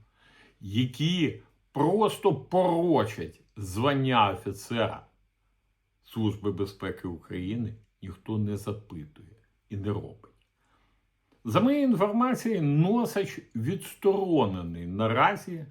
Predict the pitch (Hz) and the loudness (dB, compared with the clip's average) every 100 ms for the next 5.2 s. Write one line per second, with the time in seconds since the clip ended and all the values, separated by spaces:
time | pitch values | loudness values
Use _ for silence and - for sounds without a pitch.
0 | - _ _ 107 113 110 120 107 90 117 | -18 _ _ -4 -4 -2 0 0 -2 0
1 | 135 120 104 127 107 87 82 - - - | 2 2 -2 -4 -4 -6 -10 -14 -20 -20
2 | - 117 170 254 247 208 120 - 170 208 | -14 -8 -2 2 2 2 0 0 0 2
3 | 226 180 127 147 185 - - 131 127 123 | 0 0 2 2 2 -2 -6 -2 2 4
4 | 117 - 110 104 95 110 120 120 131 127 | 2 0 -4 -6 -2 0 2 2 -2 -2
5 | 113 | -6